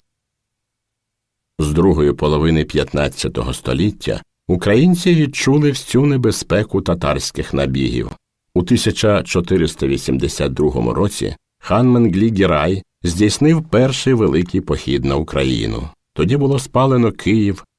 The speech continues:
пограбовано церкви, у полон потрапило безліч люду. Від тисяча чотириста вісімдесят другого року такі походи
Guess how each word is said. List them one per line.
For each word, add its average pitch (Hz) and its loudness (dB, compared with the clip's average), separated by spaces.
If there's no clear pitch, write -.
пограбовано 101 2
церкви, 90 0
у 78 -2
полон 113 0
потрапило 87 -2
безліч 87 -2
люду. 62 -4
Від 131 4
тисяча 190 0
чотириста 165 0
вісімдесят 98 0
другого 69 0
року 87 -2
такі 127 -4
походи 117 0